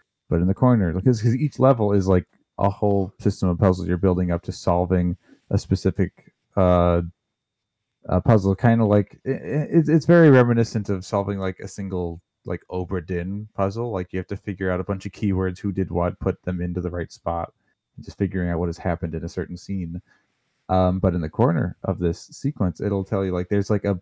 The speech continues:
a big, like, s-, a list of hints you can kinda, like, pull off. And th-, there's a warning. It's like, "We really want you to try to go for the puzzle. That's the intended experience. But if you really are stuck here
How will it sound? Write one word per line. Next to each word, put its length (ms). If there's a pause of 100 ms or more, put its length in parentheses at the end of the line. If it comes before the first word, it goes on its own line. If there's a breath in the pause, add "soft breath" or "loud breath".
a 60
big, 540
like, 160
s-, 220
a 120
list 320
of 120
hints 320
you 120
can 120
kinda, 220
like, 220
pull 220
off. 220
And 140
th-, 120
there's 140
a 60
warning. 440 (480)
It's 100
like, 120
"We 100
really 360
want 280
you 60
to 100
try 580 (260)
to 120 (220)
go 120
for 100
the 80
puzzle. 300
That's 220
the 120
intended 400
experience. 560
But 240 (360)
if 60
you 80
really 300
are 120
stuck 300
here 320